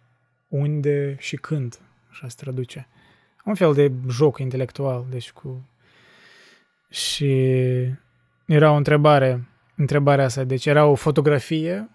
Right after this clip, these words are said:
veche, tot din, la începutul secolului douăzeci, și se vedea cum pe ăla care îl fotografia, îl, îl țineau alții. Îl țineau așa pe scaun, știi, parcă agresiv îți părea. Și era întrebarea, de ce îl țineau, știi?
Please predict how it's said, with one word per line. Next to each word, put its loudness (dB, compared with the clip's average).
veche, -2
tot -4
din, -6
la -6
începutul -2
secolului 0
douăzeci, 2
și -2
se -4
vedea 2
cum -6
pe 2
ăla 4
care -2
îl -2
fotografia, 0
îl, 2
îl 2
țineau -2
alții. -4
Îl -6
țineau -2
așa -2
pe -16
scaun, -2
știi, -10
parcă -8
agresiv -4
îți -8
părea. -8
Și -12
era 0
întrebarea, 2
de -2
ce -4
îl -2
țineau, -8
știi? -18